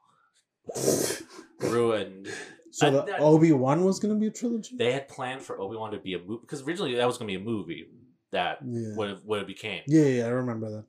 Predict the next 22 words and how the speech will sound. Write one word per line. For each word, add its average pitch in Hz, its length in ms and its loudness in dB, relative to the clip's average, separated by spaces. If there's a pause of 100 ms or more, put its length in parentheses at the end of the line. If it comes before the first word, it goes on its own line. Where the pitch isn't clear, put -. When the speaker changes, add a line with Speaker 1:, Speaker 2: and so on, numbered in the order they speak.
Speaker 2:
And 113 320 0
I 101 100 0
think 135 200 -12
because 131 260 -4
how 107 360 0 (220)
poorly 131 400 -2
Solo 113 520 0
did 87 400 -4 (100)
in - 60 -20
the 92 80 -12
box 127 440 2
office 82 720 -6 (460)
made 107 240 -2
them 104 260 -10
kinda 107 240 -6
rethink 117 580 -8
their 98 100 -6
strategy 139 680 2
on 85 140 -10
that. 85 100 -4
Speaker 1:
Holy 139 200 0
fuck, - 400 -10